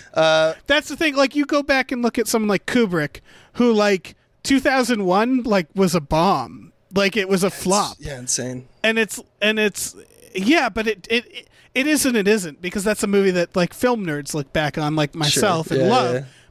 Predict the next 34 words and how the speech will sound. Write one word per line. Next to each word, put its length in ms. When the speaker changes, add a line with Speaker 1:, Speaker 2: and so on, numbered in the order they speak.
Speaker 2:
But 120
if 140
you're, 140
like, 240
going 260
out 160
to 100
a 40
movie 480
and 100
you 60
sit 260
down 160
and 100
watch 240
that, 300
you're 140
gonna 160
be 100
like, 160
"What 100
the 80
fuck 340
is 200
this? 400
Speaker 1:
The 60
fuck 280
is 180
this? 200
Speaker 2:
The 160
Speaker 1:
Yeah. 140
Speaker 2:
fuck 240
is 140
this 180